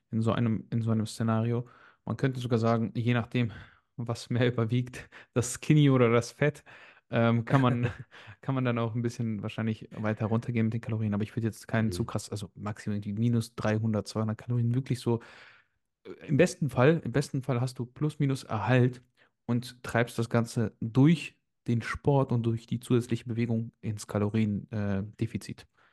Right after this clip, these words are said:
Speaker 1: Das ist so
Speaker 2: Mhm,
Speaker 1: der beste
Speaker 2: ganz
Speaker 1: Fall,
Speaker 2: genau.
Speaker 1: weil du hast immer noch eine gute Menge an Essen.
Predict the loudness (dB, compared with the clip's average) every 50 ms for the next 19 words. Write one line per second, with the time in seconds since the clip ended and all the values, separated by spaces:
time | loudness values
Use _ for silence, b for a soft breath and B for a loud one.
0 | b b -6 -4 -4 -4 0 0 2 2 4 2 2 2 2 2 2 2 0 0
1 | 2 2 2 2 2 -2 -4 -4 -6 -8 -6 -4 -4 -4 -2 -2 -2 0 0 0
2 | 0 -2 -2 -2 2 2 2 2 2 0 0 0 0 0 -2 -2 -4 -6 -8 -8
3 | -8 -10 -10